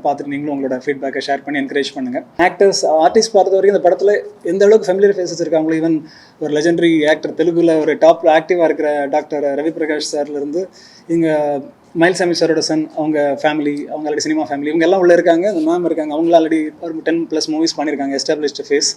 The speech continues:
இவங்களா இருந்தும் இன்னும் ஃப்ரெஷர்ஸ், இப்போ இந்த பாப்பா மாதிரியான ஆளுங்கள்ல இருந்து நிறைய குட்டி குட்டியா நிறைய பேர் இருக்காங்க. இவங்க எல்லாமே பெருசா பண்ணியிருக்காங்க, பெர்ஃபார்மன்ஸ் நல்லா பண்ணியிருக்காங்க. நீங்க படம் பார்க்கும்போது தெரியும். அவங்க எல்லாருக்கும் வாழ்த்துக்கள். கண்டிப்பா சினிமாவில் நீங்க அடுத்து, உங்களோட அடுத்தடுத்த ரவுண்ட்ஸ் ரொம்ப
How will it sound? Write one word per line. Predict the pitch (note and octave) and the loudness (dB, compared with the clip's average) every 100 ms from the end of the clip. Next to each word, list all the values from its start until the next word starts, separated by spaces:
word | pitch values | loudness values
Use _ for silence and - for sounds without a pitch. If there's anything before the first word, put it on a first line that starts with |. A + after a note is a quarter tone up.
| - - - - - | -10 -20 -20 -20 -4
இவங்களா | E3+ G3+ G3+ | 0 4 6
இருந்தும் | F#3+ A3 B3+ F3 | 4 2 0 0
இன்னும் | G3+ A#3 | -2 2
ஃப்ரெஷர்ஸ், | F#3+ G3 G3+ - | 2 4 4 4
இப்போ | D3+ D#3 | -2 -4
இந்த | C#3 | 0
பாப்பா | D3+ D#3 | 2 0
மாதிரியான | D3+ D3+ D#3 D#3+ D3 | -2 -4 -4 -2 -4
ஆளுங்கள்ல | D3 D3 D3 | -6 -6 -6
இருந்து | D3 F3 | -4 -2
நிறைய | E3 D3 E3+ | 0 2 2
குட்டி | E3+ D#3 | 0 -4
குட்டியா | D#3 D#3+ E3 | -2 0 0
நிறைய | E3 E3+ G3 | 0 0 2
பேர் | G3 | 2
இருக்காங்க. | E3 E3 D#3 A3 - - - | 2 0 0 -2 -4 -20 -8
இவங்க | E3 F#3+ | 0 6
எல்லாமே | G3 A3 G3+ | 6 6 6
பெருசா | G#3+ A#3+ | 6 6
பண்ணியிருக்காங்க, | E3+ C#3 B2 A#2+ B2+ | 6 2 -2 -6 -8
பெர்ஃபார்மன்ஸ் | D3 D#3 C#3+ | -6 -6 -6
நல்லா | C#3+ D3+ | -2 -2
பண்ணியிருக்காங்க. | C#3 B2+ B2+ | 0 -4 -4
நீங்க | C3 B2+ | -6 -6
படம் | D#3 | -2
பார்க்கும்போது | D3 D#3 C#3+ C3 | -2 -2 -6 -4
தெரியும். | D#3+ B3+ | -6 -6
அவங்க | C#3+ C3+ | -10 -4
எல்லாருக்கும் | C#3 D3+ C#3+ | 0 0 2
வாழ்த்துக்கள். | D#3 D#3 D3 F3+ - | 0 0 -4 -6 -4
கண்டிப்பா | D#3+ E3 F3+ | -4 0 -2
சினிமாவில் | E3+ D#3+ E3 | -2 -2 -2
நீங்க | D#3 D3 | -2 -4
அடுத்து, | D#3 | -6
உங்களோட | D3+ C#3+ C#3+ | -6 -2 -2
அடுத்தடுத்த | C#3 C#3+ D3 C#3+ | -4 -8 -6 -4
ரவுண்ட்ஸ் | D#3+ | -4
ரொம்ப | C#3 | -6